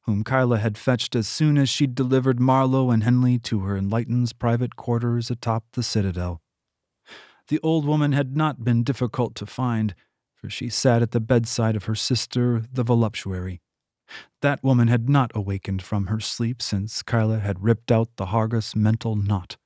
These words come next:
Kyla now sat across from the monarch in her audience chamber.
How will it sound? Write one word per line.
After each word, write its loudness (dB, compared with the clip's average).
Kyla 2
now 4
sat 0
across 0
from 0
the 2
monarch 2
in -2
her -2
audience -2
chamber. -2